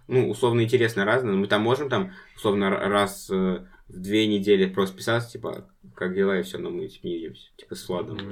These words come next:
Speaker 1: общаемся.
Speaker 2: Мгм.
Speaker 1: Стишку. Ага.
Speaker 2: Слушай, ну вот я говорю, допустим, с тобой у меня, типа, ну, нет каких-то общих дел в плане, там, ну, пока,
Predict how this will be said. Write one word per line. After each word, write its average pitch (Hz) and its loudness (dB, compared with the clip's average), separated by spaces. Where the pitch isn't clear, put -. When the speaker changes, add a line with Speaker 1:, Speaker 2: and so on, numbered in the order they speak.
Speaker 1:
общаемся. - -8
Speaker 2:
Мгм. 104 -4
Speaker 1:
Стишку. 95 -12
Ага. 95 -6
Speaker 2:
Слушай, 101 -6
ну 110 -2
вот 117 0
я 107 2
говорю, 101 -4
допустим, 101 -6
с - -12
тобой 131 2
у - 0
меня, 104 -2
типа, 98 -10
ну, 98 -2
нет 104 0
каких-то 98 -6
общих 95 -6
дел 95 0
в 90 -8
плане, 92 -4
там, 92 -6
ну, 95 -2
пока, 92 -2